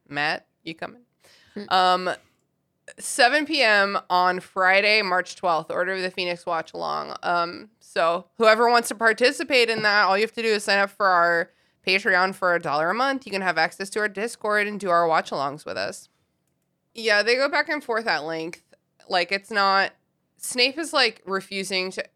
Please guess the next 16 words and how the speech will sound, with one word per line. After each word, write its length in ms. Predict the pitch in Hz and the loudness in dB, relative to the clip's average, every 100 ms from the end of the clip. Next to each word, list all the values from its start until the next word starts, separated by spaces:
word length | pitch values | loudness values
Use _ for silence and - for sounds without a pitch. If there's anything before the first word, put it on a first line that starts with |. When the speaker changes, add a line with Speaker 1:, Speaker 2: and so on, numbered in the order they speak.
| _ _ | _ _
Speaker 1:
to 80 | 175 | 0
actually 340 | 170 - 175 | 0 -2 -8
train 300 | 175 175 175 | -6 -6 -6
Harry 260 | 185 175 175 | -4 -4 -4
in 60 | |
actionable 440 | 165 165 - 180 180 | -4 -6 -10 -10 -10
steps. 440 | - 143 151 - _ _ - | -6 -6 -6 -12 _ _ -14
And 80 | 196 | -6
Harry's 340 | 190 190 190 | -2 -2 -2
like, 220 | 202 185 | -2 -2
"So 200 | - 202 | -2 -2
come 260 | 190 208 185 | -2 -4 -4
at 180 | 180 185 | -4 -6
me, 120 | 185 | -8
bro. 420 | 165 160 160 175 170 _ _ _ _ _ _ _ _ | -8 -4 -2 -4 -8 _ _ _ _ _ _ _ _
Like, 380 | 196 190 185 180 | -2 0 0 -2